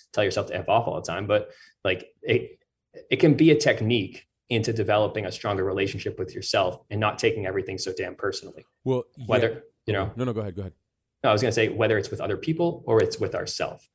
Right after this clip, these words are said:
Speaker 1: because sometimes we take our internal dialogues way too seriously and we think that the negative's true. Um, and, and sometimes we take what other people say as truth,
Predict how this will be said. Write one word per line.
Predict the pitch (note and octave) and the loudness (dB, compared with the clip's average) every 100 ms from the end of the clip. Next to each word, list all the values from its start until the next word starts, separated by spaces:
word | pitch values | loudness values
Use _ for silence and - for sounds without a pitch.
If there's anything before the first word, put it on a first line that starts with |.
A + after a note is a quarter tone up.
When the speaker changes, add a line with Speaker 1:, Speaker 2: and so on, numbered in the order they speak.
| _ | _
Speaker 1:
because | - G#2+ | -4 0
sometimes | B2+ C3+ C3 | 2 4 2
we | A#2+ | 2
take | - A2+ | 0 0
our | G2+ | 0
internal | A2 A2+ A2+ G2 | -2 -2 -2 0
dialogues | G2+ G#2 G#2 F#2 F2 - | 2 2 2 0 -4 -6
way | G2+ | -6
too | G2 | -6
seriously | - C#2+ B1+ - A2+ A2 _ _ - | -8 -8 -8 -10 -10 -12 _ _ -6
and | G2+ | -2
we | G2 | -2
think | A2 G2+ | -2 -2
that | F#2 | -2
the | F2+ | -2
negative's | F#2+ G2+ G#2 G2+ - | 0 2 2 -2 -4
true. | A2 G2 F#2+ - _ _ | 0 2 2 -4 _ _
Um, | G2 F2+ F2 F2 | -4 -2 -4 -6
and, | F#2 F#2 F2+ F#2 G#2 | -2 -2 -2 -4 -4
and | G2+ | 0
sometimes | C#3 C3+ | 2 4
we | C#3 | 4
take | C3 C3 | 4 2
what | C3+ | 4
other | C3 B2+ | 4 2
people | A#2 A#2 | -2 -4
say | - E2+ C#2+ - _ _ _ G#2 | -2 -4 -6 -12 _ _ _ -2
as | F2+ - | -2 -4
truth, | F#2+ D#2+ - | -8 -10 -14